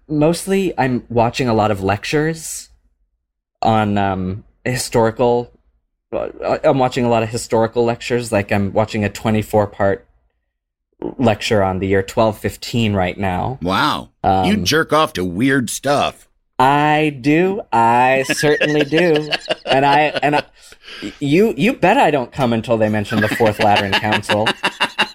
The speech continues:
Speaker 1: Absolutely not. I wait. I
Speaker 2: Now,
Speaker 1: watch
Speaker 2: how do
Speaker 1: the
Speaker 2: you,
Speaker 1: whole
Speaker 2: how do
Speaker 1: thing.
Speaker 2: you, how do you come upon, I mean, I didn't come upon, how do you,
Speaker 1: Yeah.
Speaker 2: how do you decide, like, how does this start to happen that you're watching these incredibly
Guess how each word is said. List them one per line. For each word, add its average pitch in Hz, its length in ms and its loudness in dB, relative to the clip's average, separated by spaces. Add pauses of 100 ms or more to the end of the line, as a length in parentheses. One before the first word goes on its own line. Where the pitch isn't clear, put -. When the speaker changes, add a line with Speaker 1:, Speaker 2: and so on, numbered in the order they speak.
(600)
Speaker 1:
Absolutely 143 1040 2
not. 107 280 2
I 120 120 4
wait. 120 440 0 (480)
I 240 80 4
Speaker 2:
Now, 233 80 4
Speaker 1:
watch 233 100 4
Speaker 2:
how 285 120 2
do 415 80 0
Speaker 1:
the 403 60 -2
Speaker 2:
you, - 40 -4
Speaker 1:
whole 139 160 4
Speaker 2:
how 254 220 4
do 349 80 -4
Speaker 1:
thing. 330 100 -2
Speaker 2:
you, 392 140 -4 (120)
how 220 200 2
do 370 80 0
you 381 120 2
come 277 240 0
upon, 226 500 0
I 156 100 0
mean, 131 120 0
I 110 100 0
didn't 90 280 -10
come 80 240 -4
upon, 73 180 -10
how 196 160 0
do 254 80 0
you, 226 140 -2 (220)
Speaker 1:
Yeah. 165 100 4
Speaker 2:
how 254 100 4
do 254 80 -2
you 247 200 0
decide, 196 640 -2
like, 175 280 -2
how 196 200 2
does 269 180 -4
this 320 180 -2
start - 420 -2
to 110 80 0
happen 95 380 -2
that 110 140 -2
you're 123 120 2
watching 135 460 0
these 117 260 -2
incredibly 156 1300 -4